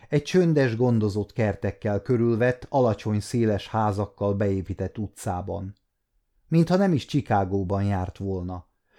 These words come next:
Megfoghatatlan nyugalom áradt a tóparti épületekből. Ő azonban most képtelen volt megragadni ezt az érzést. Már a tölgyfa ajtónál járt, de még ott is azon tűnődött magában,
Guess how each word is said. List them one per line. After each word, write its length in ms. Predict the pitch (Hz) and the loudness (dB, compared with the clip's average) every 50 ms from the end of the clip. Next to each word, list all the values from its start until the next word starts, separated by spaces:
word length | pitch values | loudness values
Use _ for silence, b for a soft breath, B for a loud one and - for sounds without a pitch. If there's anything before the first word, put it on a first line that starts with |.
| b b | b b
Megfoghatatlan 880 | - 160 156 - - - 123 - - 113 - 110 107 - - 107 104 104 | 2 4 4 4 2 -2 -4 -2 -2 -2 0 -2 -2 0 0 0 2 2
nyugalom 460 | 107 120 117 107 110 107 107 104 104 | 2 2 2 2 2 2 2 2 2
áradt 420 | 104 98 98 98 98 95 - _ - | 2 2 0 0 -2 -4 -4 _ -6
a 80 | 98 | -4
tóparti 680 | - - 123 117 101 - 104 98 92 - - - 98 95 | -2 0 0 0 0 0 -2 -2 -4 -4 -4 -4 -2 -2
épületekből. 920 | 92 90 - 95 92 90 90 - 98 92 87 85 90 87 85 85 85 - _ _ _ _ _ _ _ _ _ _ _ _ _ _ _ | -4 -4 -6 -4 -4 -4 -4 -6 -6 -6 -6 -6 -8 -8 -8 -8 -10 -12 _ _ _ _ _ _ _ _ _ _ _ _ _ _ _
Ő 160 | - 160 180 | 4 6 6
azonban 480 | 170 160 143 156 156 151 139 147 147 147 | 6 6 6 4 4 4 4 4 4 4
most 220 | 147 143 - - | 2 0 -2 0
képtelen 540 | - 170 143 117 - - 113 101 101 95 95 | 2 2 2 2 2 0 0 2 2 0 0
volt 260 | 92 95 92 - - | -2 -2 -4 -2 -2
megragadni 600 | 107 101 92 98 98 92 87 92 90 87 95 95 | -2 0 0 0 -2 -2 -2 -4 -4 -4 -4 -4
ezt 160 | 90 87 - - | -4 -6 -6 -6
az 120 | 101 90 | -4 -4
érzést. 760 | 98 90 90 85 85 87 92 90 87 87 - - - _ _ _ _ _ _ _ _ _ _ _ _ _ _ _ _ _ _ _ _ _ _ _ | -4 -4 -4 -6 -6 -6 -8 -8 -8 -10 -14 -20 -20 _ _ _ _ _ _ _ _ _ _ _ _ _ _ _ _ _ _ _ _ _ _ _
Már 260 | - 135 139 139 139 143 | 2 4 6 6 6 6
a 80 | 139 | 4
tölgyfa 440 | - 175 160 131 107 - - 123 110 | 6 6 6 6 6 4 2 4 4
ajtónál 540 | 107 104 101 - 110 110 107 104 98 98 101 | 4 4 2 2 0 0 2 2 2 2 2
járt, 480 | 104 110 110 110 110 113 - - - - | 2 4 4 2 0 -2 -6 -14 -18 -12
de 180 | - 117 123 139 | -2 2 4 4
még 240 | 147 151 156 151 156 | 6 6 6 6 6
ott 220 | 170 156 - - | 4 2 2 0
is 140 | 139 - - | -2 0 0
azon 360 | 139 123 117 120 113 113 110 | 0 2 2 2 2 0 0
tűnődött 520 | - 127 120 117 113 107 104 107 104 - | 0 2 2 2 2 2 2 0 0 2
magában, 680 | - 117 117 113 107 110 107 104 107 117 117 120 117 | 0 0 2 2 2 2 2 2 2 2 0 0 -2